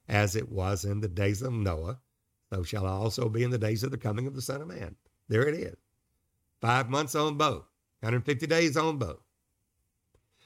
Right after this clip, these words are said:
They'll seek death and cannot find it. That'll be the agony.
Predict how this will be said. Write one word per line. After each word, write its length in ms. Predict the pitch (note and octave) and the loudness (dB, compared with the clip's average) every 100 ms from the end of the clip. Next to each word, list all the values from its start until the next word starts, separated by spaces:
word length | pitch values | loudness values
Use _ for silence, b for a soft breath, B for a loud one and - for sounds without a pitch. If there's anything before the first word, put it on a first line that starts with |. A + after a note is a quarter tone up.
| b b | b b
They'll 180 | A#2 C#3+ | 4 4
seek 320 | - E3 C#3 | 2 0 0
death 260 | C#3+ D3+ C3 | -4 -4 -6
and 140 | A#2 | -6
cannot 380 | B2 A#2+ B2+ - | -4 -4 -6 -8
find 240 | C3+ - | -12 -12
it. 100 | - _ _ _ _ _ _ _ _ _ _ _ _ _ _ _ _ - | -18 _ _ _ _ _ _ _ _ _ _ _ _ _ _ _ _ 0
That'll 200 | A2+ A2+ | 2 4
be 120 | A#2+ | 2
the 180 | B2 B2 | 0 0
agony. 480 | A#2 F#2 D#2+ C#2 | 0 0 -2 -8